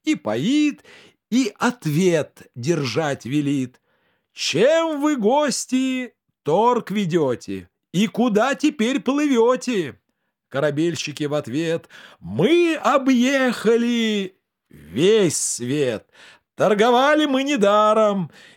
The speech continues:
неуказанным товаром — и лежит нам путь далек восвояси на восток,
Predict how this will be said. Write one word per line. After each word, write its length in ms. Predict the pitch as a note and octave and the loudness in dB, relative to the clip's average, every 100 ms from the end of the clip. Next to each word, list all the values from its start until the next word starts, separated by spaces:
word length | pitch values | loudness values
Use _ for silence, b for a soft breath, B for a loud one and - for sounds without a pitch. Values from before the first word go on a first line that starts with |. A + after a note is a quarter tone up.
| - | -8
неуказанным 1080 | C3 G#3+ C4 - F4 D#4+ E3+ F#3+ E3+ D#3 C#3 | 0 2 2 0 0 0 -2 -2 -2 -4 -2
товаром — 1080 | C3+ D3+ F3 A#3+ C#4 C#4+ D4+ D#4 D#4 C4+ _ _ B3 | 0 2 2 2 2 2 2 -2 -6 -14 _ _ 0
и 180 | B3+ | 2
лежит 640 | B3 A3+ G#3+ D#3 B3+ A#3 - | 2 2 0 -2 -2 -2 -4
нам 340 | F#3+ F#3 F3+ | -2 -2 -2
путь 500 | - F#3 G#3+ G3 - - | -6 -6 -4 -4 -8 -16
далек 760 | A2 C3+ D3+ C#4 E4+ D#4+ - - - | -6 -2 0 0 -2 -6 -8 -20 -16
восвояси 1500 | G#2+ C#3 - A2 A#2 B2 A3 D#4+ D4 - - B3+ B3 A#3+ A#3 _ _ _ | -8 -6 -8 -8 -6 -2 0 0 -2 -6 -6 -4 -4 -8 -16 _ _ _
на 300 | G2 G#2+ G#3 | -6 -2 0
восток, 720 | F#3 A#2 - - C#3+ C3+ - | 0 -4 -8 -6 -4 -4 -8